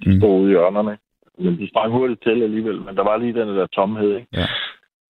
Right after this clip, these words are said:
Speaker 1: Men, øh, synes jeg også, det var flot, at de så for-, eller, altså, f-, fortsatte efter, ikke? Altså, det,
Speaker 2: Mhm.
Speaker 1: det, det, det må man sige, at de havde overskud til overhovedet.
Speaker 2: Mhm.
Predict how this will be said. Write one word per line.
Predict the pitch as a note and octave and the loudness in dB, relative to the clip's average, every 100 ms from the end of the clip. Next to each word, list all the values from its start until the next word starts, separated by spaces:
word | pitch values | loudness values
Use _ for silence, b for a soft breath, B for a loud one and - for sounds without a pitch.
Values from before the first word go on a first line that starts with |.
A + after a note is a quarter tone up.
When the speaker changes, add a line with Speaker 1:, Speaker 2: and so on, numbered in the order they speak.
| - | -4
Speaker 1:
Men, | A2 | -2
øh, | G#2+ G2+ | 0 -2
synes | F2+ G#2+ | -2 -4
jeg | A2+ | 0
også, | G2+ G#2 | 0 0
det | G#2 | -2
var | |
flot, | F2+ A2+ A2 | 0 0 0
at | F#2 - | -6 -8
de | |
så | F#2 G#2 - | -2 -2 2
for-, | G#2 A2+ | 2 2
eller, | G#2+ F#2+ F2+ | 4 2 2
altså, | F#2+ - | 0 -4
f-, | D#2+ - - E2 F#2 - | -10 -14 -20 -16 -12 -6
fortsatte | G#2 G#2+ F#2 E2 F#2 | -4 -2 -4 -2 -2
efter, | F#2 F2+ F#2 | -2 -4 -4
ikke? | G2+ G2 | -4 -10
Altså, | F2 | -10
det, | F2 G2 | 0 2
Speaker 2:
Mhm. | F2+ | 4
Speaker 1:
det, | G2 F#2+ F2 E2 - | 4 2 2 -2 -4
det, | F#2+ F#2+ E2+ | -8 -8 -4
det | G2+ | 4
må | F#2 | 6
man | E2 | 4
sige, | D#2 - G2+ | 2 -2 -2
at | F#2+ - | -2 -4
de | F2 | -2
havde | E2 | 2
overskud | E2 E2+ G2 - E2+ D2 | 4 4 2 -2 -4 -2
til | F#2 | 2
overhovedet. | E2 D2+ E2 F2+ - _ - B B B | 2 2 2 -2 -4 _ -12 B B B
Speaker 2:
Mhm. | G2+ F#2 | -4 -4